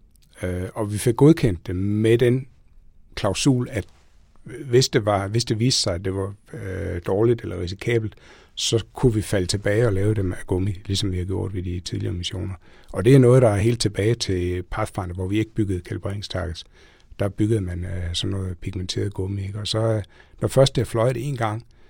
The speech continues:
så er nasa så konservativ, så der skal rigtig gode argumenter til at lave noget om. Det her har fløjet, det virker. Øh, det kan vi se. Men vi kunne også se, for eksempel på Mars Exploration Rovers, at de her kalibreringstargets, når de havde været tre,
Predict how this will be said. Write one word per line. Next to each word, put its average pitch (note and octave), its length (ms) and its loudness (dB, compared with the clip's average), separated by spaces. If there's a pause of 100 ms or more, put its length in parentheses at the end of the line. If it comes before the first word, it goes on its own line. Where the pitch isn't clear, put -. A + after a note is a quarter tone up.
(280)
så - 180 0
er A#2+ 80 4
nasa A#2 340 2
så A2+ 260 0
konservativ, G#2+ 720 -4
så F#2+ 80 -4
der G2 140 -6
skal G#2+ 220 -4
rigtig A2+ 480 -2 (140)
gode A2+ 240 0
argumenter G#2 440 -4
til - 140 -6
at G#2 40 -2
lave G2 140 -2
noget A2 200 0
om. G#2 240 -2 (480)
Det A#2 80 4
her B2 160 6
har F#2 120 0
fløjet, A2+ 400 -2
det G2 120 -4
virker. B2 260 4 (800)
Øh, F#2+ 180 -4
det F#2+ 180 0
kan A2 80 2
vi F#2+ 40 -2
se. A2+ 300 -2 (640)
Men G2 320 0
vi A2 80 2
kunne A2 240 4
også B2 140 4
se, B2+ 360 4
for - 140 -4
eksempel G#2+ 340 0
på - 120 -6
Mars G2+ 320 0
Exploration G2+ 560 -2
Rovers, F#2 420 -4
at F#2 140 -4
de G#2+ 100 2
her A2 80 4
kalibreringstargets, G2 1000 -4 (460)
når F#2+ 80 0
de F#2+ 140 0
havde F#2+ 220 2
været A#2 200 4
tre, A2 380 0